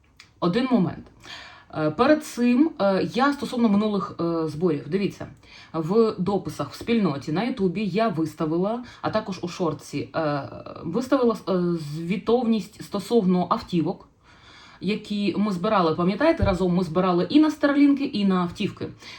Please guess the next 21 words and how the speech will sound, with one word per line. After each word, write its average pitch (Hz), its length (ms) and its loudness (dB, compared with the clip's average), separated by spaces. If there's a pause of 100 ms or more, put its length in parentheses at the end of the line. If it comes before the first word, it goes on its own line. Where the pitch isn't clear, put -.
Багато 233 320 2
вже 180 140 0
було 180 280 2
відосів, 170 540 -2
е, 151 200 -2
стосовно 190 400 -4
Старлінків, 190 680 0 (480)
і, 196 180 -2
до 185 120 2
речі, 160 320 -2
це 156 440 -2
не 180 160 2
останні. 151 500 -4 (800)
І 269 120 0
стосовно 269 400 2
автівок, 175 560 0
от 233 220 0
я 190 80 0
виставила 180 640 0
запчастини, 277 920 4
е, 185 640 -2